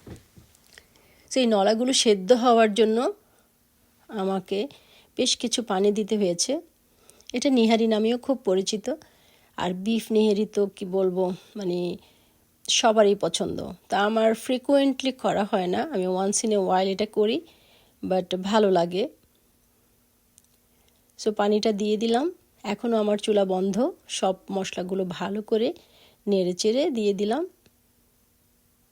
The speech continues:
আর দিয়ে দিলাম পেঁয়াজ কুচি, এখানে আমি বড় সাইজের একটা পেঁয়াজ কুচি করে দিয়ে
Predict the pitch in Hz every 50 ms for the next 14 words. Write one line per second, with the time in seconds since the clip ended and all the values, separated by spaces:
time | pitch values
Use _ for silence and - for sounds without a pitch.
0 | _ _ _ - _ _ _ - 196 180 180 180 175 202 247 247 _ _ _ _
1 | _ _ _ _ _ - 196 196 190 180 175 180 180 180 185 240 311 - _ _
2 | _ _ _ _ - - 196 185 175 175 - - - 170 - - 156 175 175 _
3 | _ _ _ _ - - 208 208 - 226 208 190 202 208 202 165 - - 175 170
4 | 170 190 208 220 - - 190 165 175 190 190 180 170 175 - - 277 302 302 _
5 | _ _ _ _ _ _ _ - 202 196 190 185 - - 202 190 - 214 - 190
6 | 185 180 180 185 180